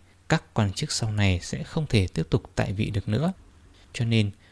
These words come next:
không nên sợ hãi con số hiện tại đang tăng cao. Mỹ đang toàn lực tiến hành cứu chữa, tiến hành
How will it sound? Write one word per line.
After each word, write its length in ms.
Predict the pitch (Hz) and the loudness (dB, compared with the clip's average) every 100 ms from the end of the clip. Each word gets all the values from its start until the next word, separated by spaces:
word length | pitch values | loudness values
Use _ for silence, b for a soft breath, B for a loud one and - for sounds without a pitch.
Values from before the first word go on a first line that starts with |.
| b | b
không 280 | - 156 | -4 0
nên 180 | 151 139 | 2 2
sợ 220 | - - | 2 0
hãi 260 | 110 220 139 | 0 0 0
con 200 | - 117 | -2 -2
số 140 | - | -2
hiện 180 | 120 127 - | -2 -2 -2
tại 200 | 104 - | -4 -4
đang 300 | 127 113 107 - | -2 -2 -2 -6
tăng 160 | 110 110 | -6 2
cao. 260 | 123 117 - B B B | 4 4 2 B B B
Mỹ 320 | 117 127 180 | 2 4 4
đang 280 | 160 123 117 - | 2 0 0 0
toàn 200 | 104 98 | 2 2
lực 140 | 101 - | 0 -2
tiến 180 | 110 107 | -2 0
hành 240 | 139 101 92 | 0 -2 -2
cứu 140 | - 104 | -4 -2
chữa, 240 | - 135 185 - b b | 0 0 -2 -6 b b
tiến 140 | 113 117 | 0 4
hành 320 | 139 107 90 | 4 2 0